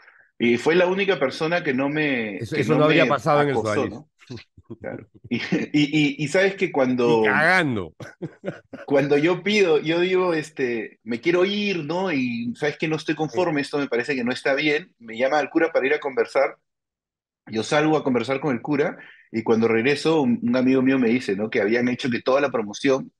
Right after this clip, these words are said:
Speaker 1: rezara por mi alma que estaba en disputa.
Speaker 2: <laughs>
Speaker 1: <laughs> Imagínate, ¿no? Entonces, no sé, para mí, como te digo, cada vez, cada cosa que pasaba solo confirmaba. Y lo peor de todo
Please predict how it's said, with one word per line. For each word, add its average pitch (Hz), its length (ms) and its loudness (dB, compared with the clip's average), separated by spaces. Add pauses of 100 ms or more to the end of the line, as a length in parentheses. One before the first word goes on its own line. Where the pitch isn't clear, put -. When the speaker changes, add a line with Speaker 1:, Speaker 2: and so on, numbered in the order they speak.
(300)
Speaker 1:
rezara 127 400 2
por 117 120 0
mi 107 140 0
alma 120 260 0
que - 60 -8
estaba 110 220 -4
en 110 80 0
disputa. - 500 -8
Speaker 2:
<laughs> 160 1200 -2
Speaker 1:
<laughs> - 1000 -2 (460)
Imagínate, 113 840 2
¿no? 101 200 -4 (540)
Entonces, 120 640 0 (140)
no 110 180 2
sé, 135 240 2
para 117 200 4
mí, 139 140 4
como 156 240 2
te 131 80 2
digo, 151 180 4 (500)
cada 160 240 4
vez, 160 460 -2 (120)
cada 170 240 0
cosa 180 240 -4
que 165 100 -4
pasaba 143 460 -2
solo 147 280 -4
confirmaba. 131 600 -4
Y 123 80 -2
lo 120 160 -2
peor 170 220 0
de 185 80 0
todo 180 360 -4